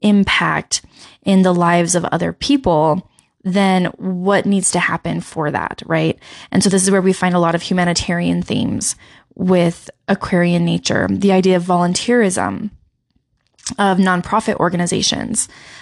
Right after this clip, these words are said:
Um, it still has that Saturnian structure, the idea that there is something maybe formal to, that needs to be in place for this to have a big scale, but it is about pouring out into other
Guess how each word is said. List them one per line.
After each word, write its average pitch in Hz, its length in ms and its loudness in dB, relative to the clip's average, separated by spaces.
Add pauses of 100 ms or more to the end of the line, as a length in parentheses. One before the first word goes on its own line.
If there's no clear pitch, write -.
(120)
Um, 180 480 2
it - 200 0
still 214 200 0
has 208 180 2
that - 160 -2
Saturnian 190 680 0
structure, 226 880 -2 (380)
the 202 220 4
idea 185 420 2
that 170 160 0
there 180 160 2
is 180 100 2
something 175 420 -2
maybe 185 220 0
formal 190 920 2 (280)
to, 214 140 0
that 180 180 -2
needs 190 160 0
to 190 100 0
be 185 140 2
in 175 140 0
place 180 360 2
for 190 140 -2
this 175 200 0
to 170 100 0
have 175 500 0 (380)
a 185 80 0 (240)
big 185 280 2
scale, 185 720 0
but 196 120 0
it 190 100 0
is 190 200 2
about 185 280 0
pouring 185 500 0
out 165 280 -4
into 175 640 2
other 165 420 -2